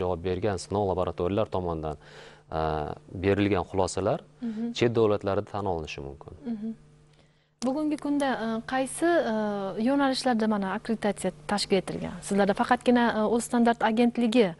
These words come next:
Speaker 2: e, ga taalluqli bo'lgan, e, masalalardami yoki boshqa vazirlik, tashkilotlar bilan ham ishlaysizlarmi? Ya'ni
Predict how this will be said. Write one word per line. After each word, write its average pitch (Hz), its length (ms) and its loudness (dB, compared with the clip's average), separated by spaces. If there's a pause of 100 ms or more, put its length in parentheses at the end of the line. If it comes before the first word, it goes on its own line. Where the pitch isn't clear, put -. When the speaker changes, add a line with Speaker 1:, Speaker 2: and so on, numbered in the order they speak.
(420)
Speaker 2:
e, 185 60 -6 (720)
ga 240 100 6
taalluqli 240 500 2 (100)
bo'lgan, 202 380 2 (440)
e, 170 40 -12 (260)
masalalardami 269 680 2
yoki 302 240 2
boshqa 269 440 0
vazirlik, 262 380 0
tashkilotlar 254 540 -2
bilan 247 180 0
ham 247 160 -2
ishlaysizlarmi? 196 480 -4
Ya'ni 233 260 4